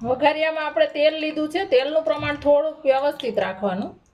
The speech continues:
અત્યારે મેં બે ટેબલ સ્પૂન જેટલું તેલ લીધું છે. તેલ એકદમ ગરમ ના થવું જોઈએ. હજી ગરમ ના હોય ત્યાં જ આની અંદર આપણે હિંગ ઉમેરી દઈશું.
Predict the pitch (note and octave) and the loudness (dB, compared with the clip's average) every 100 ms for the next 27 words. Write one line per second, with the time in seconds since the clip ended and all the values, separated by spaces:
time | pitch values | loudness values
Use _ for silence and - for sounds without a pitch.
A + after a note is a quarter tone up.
0 | _ _ - _ _ _ _ - - _ | _ _ -20 _ _ _ _ -20 -20 _
1 | _ _ - _ _ _ _ _ C4+ B3+ | _ _ -20 _ _ _ _ _ -6 0
2 | D#4+ E4+ E4+ D#4+ D#4 D#4+ D#4+ D#4+ D4+ D#4 | 2 2 2 0 4 2 2 0 0 0
3 | D#4 C#4 C#4 C#4+ - C4+ C4+ B3 G#3+ A3+ | -2 -2 -4 -4 -4 0 0 -2 -4 -6
4 | A3 F4 - - _ - D#4 E4+ E4 D#4 | -4 -4 -6 -20 _ 0 4 4 2 -2
5 | - F#4 G4 C#4 D4 F4 F4+ F4+ D4 C4+ | 0 0 2 0 2 0 -2 -4 -2 -4
6 | A#3 F#3+ G#3+ G#3 D4 B3+ C#4 C#4+ C4 D4+ | -4 -2 0 0 0 -4 -4 0 2 0
7 | D#4 E4+ F4+ D4 D4+ D4 D4 C#4+ C#4+ D4 | -2 -2 0 -2 -2 -2 0 -2 -2 -2
8 | D4 C#4+ C4+ A3 - - - B3 D4 C#4+ | 0 0 0 0 -2 -6 -6 -2 -2 -2
9 | A#3+ A3 G3+ G3 G3 G#3 E4 | -4 -2 -4 -2 -4 -4 -8